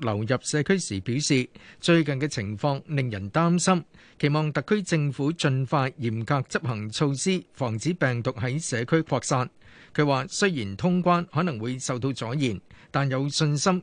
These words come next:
疫情緩和後一定能通關，屆時相關名額亦可以增加。被問到農曆新年前能否通關，譚耀宗話唔敢估計。經港澳三地學生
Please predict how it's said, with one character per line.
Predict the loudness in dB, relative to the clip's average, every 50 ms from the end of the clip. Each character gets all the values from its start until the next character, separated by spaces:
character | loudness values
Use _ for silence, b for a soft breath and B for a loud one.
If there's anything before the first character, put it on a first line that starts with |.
| -2
疫 | -4 -4 -4 -4
情 | -4 -4 -4 -2 -2
緩 | -2 -2 0 0
和 | -2 -2 -2
後 | -2 -2 -2 -2 -4 -4
一 | -4 -6 -4 _
定 | -2 -2 -2 -2
能 | -4 -4 -4 -6 -4
通 | -2 0 2 2
關， | 4 4 2 2 0 -6 B B B B B B
屆 | 0 2 2 2 2
時 | 0 -2 -4 -6 -4
相 | 0 2 2 2 2 2
關 | 2 2 2 2
名 | 0 -2 -4 -4 -4
額 | -4 -4 -4 -4
亦 | -4 -6 -6 -6 _ -10
可 | -6 -4 -4
以 | -2 -2 -2
增 | 0 0 2 2
加。 | 2 2 2 0 -2 -8 _ B B B B B B B
被 | 2 4
問 | 4 4 2 2
到 | 2 2
農 | 2 0 -2 -4
曆 | -4 -6 -6 -4
新 | -2 -2 0 0
年 | -2 -2 -4 -6
前 | -4 -4 -4 -4 -6 -6 -6
能 | -6 -4 -4 -4 -6
否 | -6 -6 -6 -4
通 | 0 2 2 2 4
關， | 4 2 2 0 -2 -8 _ B B B B _
譚 | -6 -4 -4 -4
耀 | -4 -2
宗 | -2 0 0 2
話 | 2 0 0 -2 _ -8 -6
唔 | -6 -4
敢 | -4 -6 -6 -6 -6 -6
估 | -4 -4 -2 0
計。 | 0 0 -2 -2 -8 -14 -20 -20 -20 -20 -20 _ _ -20 _ b b b b b b b b b b b b b b b b b b 2
經 | 4 4 4 4
港 | 2 0 -2 0 -2
澳 | -2 -2 -2 -2
三 | -2 -2 0 0 0 2
地 | 0 0 0
學 | -2 -4 -2
生 | 0 0 0 0 0